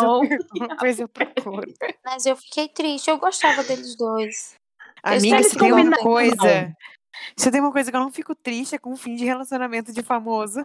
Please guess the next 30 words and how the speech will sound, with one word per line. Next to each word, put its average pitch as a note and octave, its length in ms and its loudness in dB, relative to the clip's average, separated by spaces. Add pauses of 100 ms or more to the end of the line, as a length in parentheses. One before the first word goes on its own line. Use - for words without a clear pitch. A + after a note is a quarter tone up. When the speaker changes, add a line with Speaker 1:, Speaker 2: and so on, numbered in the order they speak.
Speaker 1:
<laughs> - 600 -18
Pra C#4 200 0
mim, C4 200 -4
que B3 80 -10
se - 160 -2
exploda. A#3 840 -2 (1120)
Eu A3+ 120 0
acho C4+ 320 -2 (120)
bem A#3 260 -2
Speaker 2:
Eles F#4 120 -8
Speaker 1:
feito. F#3+ 580 0
Speaker 2:
combinavam. C4 1160 2 (840)
Mas, C#4 480 2
gente, G#3 800 0 (400)
é C#4 160 0 (160)
isso, D4 220 -4
né? C#4 340 -2 (1120)
Speaker 1:
Não, F#4+ 80 -4
mas F#4 100 -2
sabe G#4+ 140 0
o - 40 -14
que C4+ 80 -10
que A3+ 180 0
é? F3+ 400 -2 (180)
Speaker 2:
<laughs> - 220 -18
Speaker 1:
É A#3 160 0
que C#4 400 -2 (120)
o, A#3 180 0
o A3 40 0
foda F#3 800 -2